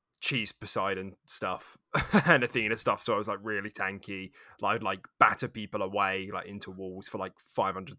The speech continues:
percent damage and shit like that. Um, yeah, it was just cool. It was a lot of fun. Um,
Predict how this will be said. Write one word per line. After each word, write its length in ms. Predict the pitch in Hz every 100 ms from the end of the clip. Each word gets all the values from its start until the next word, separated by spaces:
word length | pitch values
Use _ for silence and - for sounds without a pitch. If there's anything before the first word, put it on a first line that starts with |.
| _
percent 300 | - 101 92
damage 340 | - 90 92 98
and 80 | 95
shit 220 | 104 92
like 160 | 98
that. 220 | 92 92 - - - - _ 98
Um, 480 | 98 90 90 90 - _ -
yeah, 220 | 120 123
it 60 | 120
was 100 | 113
just 180 | 127 -
cool. 180 | 117
It 20 | 104
was 100 | 107
a 80 |
lot 80 | 104
of 80 | 90
fun. 400 | 101 98 90 92
Um, 460 | - 87 85 85